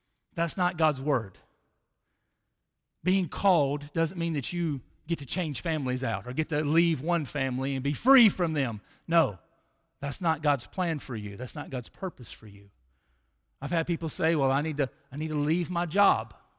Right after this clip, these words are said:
Being called, I mean called to another job. And I would submit to you this concept. The best place that you can be used by God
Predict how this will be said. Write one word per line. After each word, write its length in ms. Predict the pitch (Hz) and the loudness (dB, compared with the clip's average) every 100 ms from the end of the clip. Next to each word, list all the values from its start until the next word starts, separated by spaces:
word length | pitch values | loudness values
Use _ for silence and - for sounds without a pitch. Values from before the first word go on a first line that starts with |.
| _ _ _ _ _ _ _ | _ _ _ _ _ _ _
Being 220 | 147 151 | -4 -4
called, 260 | - 196 160 | -2 0 0
I 60 | 147 | 0
mean 180 | 151 | -4
called 800 | 127 - 160 165 175 180 190 170 151 _ _ _ | -6 -4 0 2 4 2 0 -4 -12 _ _ _
to 140 | - 165 | -6 -4
another 280 | 156 160 156 | -2 -2 0
job. 460 | 160 185 110 98 - _ _ _ _ _ _ _ _ | 4 4 2 -8 -20 _ _ _ _ _ _ _ _
And 120 | 135 | -4
I 80 | 147 | -2
would 100 | 156 | -2
submit 320 | - 160 190 | -4 -2 -2
to 100 | - | -2
you 120 | 170 143 | 0 0
this 200 | 156 - | -2 -4
concept. 640 | - 190 - 139 123 _ _ _ _ _ _ | -6 -6 -4 -6 -8 _ _ _ _ _ _
The 80 | 135 | -8
best 400 | 117 165 196 - | -2 -2 -2 -8
place 640 | - 220 160 131 120 - - | -4 2 2 0 -8 -14 -6
that 220 | 143 123 | -6 -6
you 540 | 143 180 196 123 127 143 _ | -4 0 0 0 -4 -14 _
can 120 | 165 | -8
be 80 | 143 | -4
used 320 | 139 165 160 | -2 -4 -4
by 160 | - 156 | -4 -4
God 420 | 151 156 117 113 | -2 0 -2 -6